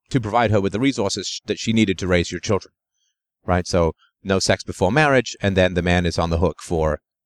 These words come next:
supporting the family afterwards. So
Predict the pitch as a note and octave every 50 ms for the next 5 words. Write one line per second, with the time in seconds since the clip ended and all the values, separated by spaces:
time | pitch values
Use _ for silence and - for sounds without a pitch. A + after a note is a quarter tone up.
0 | _ _ _ - - - - - G2 E2+ D#2+ D#2 D#2+ - - G#2 G2+ F#2+ F#2 F#2
1 | - A#2+ C3+ C#3+ - - G#2+ E2+ - - - - _ _ _ _ _ _ _ _
2 | _ _ _ _ _ _ _ _ _ _ _ _ _ _ _ _ _ _ _ _
3 | _ _ _ _ _ _ _ _ _ _ _ _ _ _ _ _ _ _ _ _
4 | _ _ - A#2 - - - F#3 E3 D#3+ D#3+ D#3+ D3